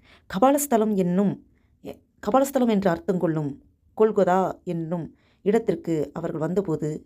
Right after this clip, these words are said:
கசப்பு கலந்த காடியை அவருக்கு குடிக்க கொடுத்தார்கள். அவர் அதை ருசி பார்த்து குடிக்க மனதில்லாதிருந்தார். அல்லேலூயா. பாருங்க, ஆண்டவர் இயேசு கிறிஸ்துவ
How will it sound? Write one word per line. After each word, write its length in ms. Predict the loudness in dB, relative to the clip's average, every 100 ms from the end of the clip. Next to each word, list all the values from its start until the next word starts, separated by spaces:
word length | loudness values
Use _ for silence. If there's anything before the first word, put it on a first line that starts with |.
| _
கசப்பு 400 | -12 -6 -4 -2
கலந்த 320 | 0 2 2 0
காடியை 440 | 0 0 0 -2 -6 _ _ _ -2
அவருக்கு 380 | 2 2 0 -4
குடிக்க 380 | -4 -6 -4 -4
கொடுத்தார்கள். 580 | -6 -6 -6 -4 -4 -6 -14 _ _ _ _ -6
அவர் 180 | 2 4
அதை 220 | 4 2
ருசி 260 | -2 -2 -2
பார்த்து 380 | 0 -2 0 -4 -4 -6
குடிக்க 340 | -6 -2 -2
மனதில்லாதிருந்தார். 840 | -2 -2 0 -2 -2 -4 -4 -6 -6
அல்லேலூயா. 460 | -4 -2 -2 -2 -4 -6 _ -20 _ _ _ _ _
பாருங்க, 300 | 0 0 0 -6 _ -20 _ _ -6
ஆண்டவர் 340 | -2 0 2
இயேசு 220 | 0 0 -6
கிறிஸ்துவ 320 | -8 -4 0